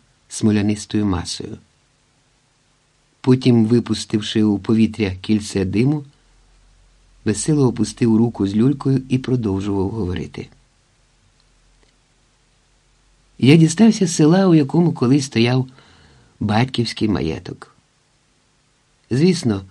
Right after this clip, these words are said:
над досить поруйнованою будівлею уже висів перекошений напис «Комбід» чи «Сільрада», точно не пам'ятаю,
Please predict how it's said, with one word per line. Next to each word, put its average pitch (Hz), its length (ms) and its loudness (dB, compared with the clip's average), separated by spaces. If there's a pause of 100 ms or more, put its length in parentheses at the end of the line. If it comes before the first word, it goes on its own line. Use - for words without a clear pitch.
(340)
над 113 260 2
досить 139 420 0
поруйнованою 123 840 4
будівлею 139 600 0 (260)
уже 117 240 2
висів 131 540 2
перекошений 113 680 0
напис 98 520 -2 (480)
«Комбід» 98 840 2 (640)
чи 117 320 -2
«Сільрада», 95 600 -4
точно 117 380 -6
не 104 80 -4
пам'ятаю, - 540 -10